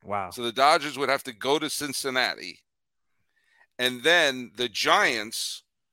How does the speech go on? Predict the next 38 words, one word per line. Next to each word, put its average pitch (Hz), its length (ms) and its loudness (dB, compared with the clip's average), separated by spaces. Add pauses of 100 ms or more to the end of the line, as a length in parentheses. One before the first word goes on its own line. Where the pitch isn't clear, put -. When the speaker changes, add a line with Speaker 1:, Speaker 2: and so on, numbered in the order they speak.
(140)
Speaker 2:
would 123 180 -12
be 131 140 -6
one 127 200 -4
of 123 60 -4
the 117 60 -6
wild 117 300 -2
card 110 240 -6
teams, 101 360 -12
but - 180 -14
they 120 120 -4
would 127 100 -6
be 143 140 -4
on 147 100 -4
the 156 80 -8
road 139 540 -2 (500)
against 123 560 -4
Miami. 113 760 -4 (500)
So 123 260 -8 (160)
Arizona, 165 960 2 (280)
Cincinnati, 165 1040 0 (280)
and 135 220 -2
Miami 139 840 0 (320)
would 123 220 -2 (180)
all 170 640 -2 (240)
be, 139 480 -4
would 135 160 -6
all 151 220 2
have 156 160 0
home 151 240 -6
field. - 240 -10
Well, 127 140 -2
actually, 120 260 -6
no, 95 80 -4
Arizona 117 380 -4
wouldn't 110 240 -10
be, 101 200 -12
would 107 180 -12
even 98 200 -12